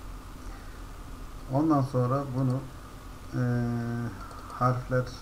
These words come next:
klasörü içinde buraya taşıdım. Static mesh olarak. Daha sonra C plus kısmı,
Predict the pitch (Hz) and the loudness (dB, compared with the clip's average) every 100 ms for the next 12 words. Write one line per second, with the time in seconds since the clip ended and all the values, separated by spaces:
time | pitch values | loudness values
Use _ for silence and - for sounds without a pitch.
0 | - - - - - - - 123 113 - | -10 -12 -12 -12 -12 -12 -4 -2 0 -2
1 | 110 - 120 123 117 113 127 120 120 113 | -6 -4 -2 0 0 -2 0 0 0 -2
2 | 311 - - 135 151 - 123 139 117 104 | -4 0 4 4 4 4 4 4 2 -2
3 | - - - - - - - - - - | -6 -8 -12 -10 -10 -10 -10 -10 -10 -10
4 | - - - - - - - - - 120 | -10 -12 -12 -12 -12 -12 -12 -12 -2 6
5 | 165 170 131 123 143 - - - - - | 8 8 4 4 4 0 -10 -12 -12 -12
6 | - 123 110 101 - 143 139 139 143 - | -8 -4 -4 -6 -6 0 0 2 0 0
7 | 127 - | -2 -4